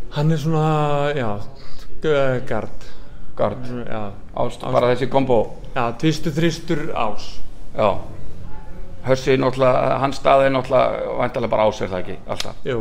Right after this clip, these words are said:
Speaker 2: Já, þannig að hann er ás númer eitt hjá þér og,
Speaker 1: Já.
Speaker 2: og þessi gæti að leyst hann þá
Speaker 1: Já,
Speaker 2: á
Speaker 1: og
Speaker 2: hana.
Speaker 1: Já. Svo hefur við náttúrulega, uh, Veigar og, hérna,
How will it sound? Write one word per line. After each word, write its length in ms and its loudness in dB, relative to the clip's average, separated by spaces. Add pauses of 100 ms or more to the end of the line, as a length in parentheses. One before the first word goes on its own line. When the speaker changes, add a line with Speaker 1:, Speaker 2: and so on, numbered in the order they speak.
(100)
Speaker 2:
Já, 160 -4
þannig 260 0
að 60 4
hann 100 0
er 100 4
ás 160 2
númer 220 -2
eitt 160 0
hjá 60 4
þér 180 4
og, 160 -6
Speaker 1:
Já. 140 -6
Speaker 2:
og 120 -6
þessi 220 0
gæti 240 2
að 80 4
leyst 180 -2
hann 140 -2
þá 80 -2 (460)
Speaker 1:
Já, 180 -6
Speaker 2:
á 240 0
Speaker 1:
og 140 4
Speaker 2:
hana. 240 2 (280)
Speaker 1:
Já. 140 -10 (320)
Svo 240 -4
hefur 240 -2
við 80 2
náttúrulega, 640 -2
uh, 480 -4
Veigar 480 -2 (140)
og, 420 -8 (100)
hérna, 460 -6